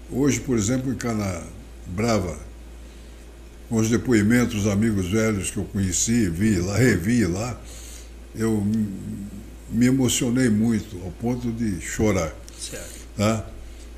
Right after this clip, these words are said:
Speaker 1: A ligação minha com a região, ela é muito profunda, tá? Tem uma raiz muito profunda, tá? E hoje fico muito feliz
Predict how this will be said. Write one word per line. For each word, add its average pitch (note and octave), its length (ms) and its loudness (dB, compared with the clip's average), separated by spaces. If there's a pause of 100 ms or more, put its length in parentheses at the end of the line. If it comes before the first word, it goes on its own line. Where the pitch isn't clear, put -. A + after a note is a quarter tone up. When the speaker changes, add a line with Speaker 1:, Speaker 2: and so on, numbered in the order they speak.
(200)
Speaker 1:
A G2+ 80 -2
ligação A2 540 2
minha G#2+ 520 2
com G#2 80 -4
a G2 60 0
região, G2+ 520 0
ela A2 180 0
é F#2 40 -2
muito A2 340 -2
profunda, A#2 680 -2 (760)
tá? G2 340 -4
Tem G#2+ 100 -4
uma G#2+ 140 0
raiz G#2 180 2
muito A2+ 300 -2
profunda, G#2 640 -4 (520)
tá? G#2 260 -2 (840)
E A#2+ 340 4 (400)
hoje A#2+ 540 4 (480)
fico B2+ 280 -2
muito D#3 300 2
feliz C3 720 4